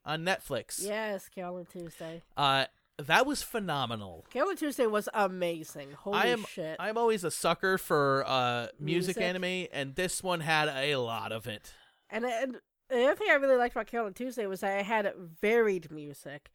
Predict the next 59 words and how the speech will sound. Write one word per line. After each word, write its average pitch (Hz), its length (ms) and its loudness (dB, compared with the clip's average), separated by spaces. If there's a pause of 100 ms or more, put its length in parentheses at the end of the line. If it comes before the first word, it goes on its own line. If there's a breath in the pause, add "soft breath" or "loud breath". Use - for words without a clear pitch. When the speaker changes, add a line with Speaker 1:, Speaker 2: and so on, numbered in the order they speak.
(300 soft breath)
Speaker 2:
It - 80 -4
wasn't 254 300 0
just 247 180 2
you 247 80 -6
following 220 360 0
the 190 80 -6
same 214 280 -4
idol 202 300 2
Speaker 1:
Yeah, 180 80 4
Speaker 2:
group - 0 -
Speaker 1:
it - 20 6
Speaker 2:
that 180 60 6
had 196 100 2
Speaker 1:
wasn't 208 220 4
Speaker 2:
the 190 60 2
Speaker 1:
like 180 120 6
Speaker 2:
same 170 80 0
Speaker 1:
Love 170 140 6
Speaker 2:
kinda 196 120 2
Speaker 1:
Live, 127 260 4
where 190 260 4
it 170 40 2
Speaker 2:
style. 170 140 -2
Speaker 1:
kinda 175 580 2
sounds 160 260 -2
the 151 80 -10
same. 156 420 -4
Speaker 2:
Kinda 208 240 0
sounds 214 220 -4
the - 60 -16
same. 220 220 -2
No, 190 200 2
there 220 180 0
were 254 100 6
so 233 320 0
many 240 200 0
artists 208 480 0
and 185 100 -8
so 202 180 -4
many 208 160 -6
different 208 280 -8
styles 190 580 -2
of 175 80 -8
music. 170 180 -2
Speaker 1:
Genres, 147 520 4
yeah, 135 140 0
it's 135 160 -4
Speaker 2:
Genres 202 260 4
Speaker 1:
everywhere. - 180 0
Speaker 2:
of - 60 4
music 226 280 -4
in 196 280 -4
Carol 196 280 -4
and 180 80 -8
Tuesday 190 360 -8
that 165 120 -4
was 170 140 -8
so 185 560 -2
good. 160 400 -6